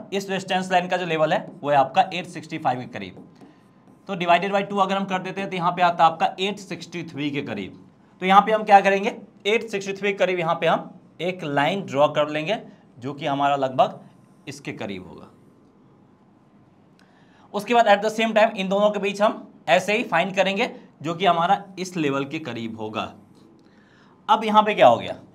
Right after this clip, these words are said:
इन सबको मैं क्लियर कर देता हूँ। तो इस तरीके से आप एग्जैक्ट लेवल फाइंड कर सकते हैं, नहीं तो आप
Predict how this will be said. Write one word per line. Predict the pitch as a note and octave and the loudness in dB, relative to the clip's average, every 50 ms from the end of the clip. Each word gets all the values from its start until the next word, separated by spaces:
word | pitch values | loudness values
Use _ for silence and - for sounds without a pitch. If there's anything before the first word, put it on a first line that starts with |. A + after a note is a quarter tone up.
| _ - | _ -12
इन | F3+ F#3 | -12 -4
सबको | F3+ G3 F#3 F#3+ F#3+ F#3 | -2 -2 -2 -2 -2 -6
मैं | F#3 F#3 F#3 | -6 -6 -6
क्लियर | F#3 D3 D3 D3 | -4 -2 -2 -2
कर | D3 D#3 D3 C#3+ | -2 -2 -6 -6
देता | D3+ D3 D3+ D#3 | -6 -6 -6 -6
हूँ। | F3 - - - - _ _ _ _ _ _ _ _ _ _ _ _ _ _ _ _ _ _ _ _ _ _ _ _ _ _ _ _ - | -6 -8 -10 -20 -20 _ _ _ _ _ _ _ _ _ _ _ _ _ _ _ _ _ _ _ _ _ _ _ _ _ _ _ _ -12
तो | - | -10
इस | G3+ G3+ | -8 -4
तरीके | - A3+ A#3 A3 A#3 | -4 -4 -4 -4 -2
से | A3+ A#3+ | 0 0
आप | A3+ A3+ - G#3 E3+ - - E3+ | 0 0 -2 -6 -12 -4 -2 -2
एग्जैक्ट | E3 D3+ - G3+ G#3+ G#3 G#3 | 0 2 4 4 4 4 2
लेवल | F#3 F#3 G#3 A3 | 0 2 2 2
फाइंड | - F3+ F3 F#3 F#3+ F#3+ | 2 2 0 0 2 2
कर | G3+ F#3+ | 0 0
सकते | F#3+ G3+ G3+ - - | 0 -2 -4 -4 -2
हैं, | G#3+ G3+ | -2 -2
नहीं | F#3 F#3 | -2 -2
तो | F#3 G3+ | 4 6
आप | G3 A3 - - - | 6 6 6 4 -2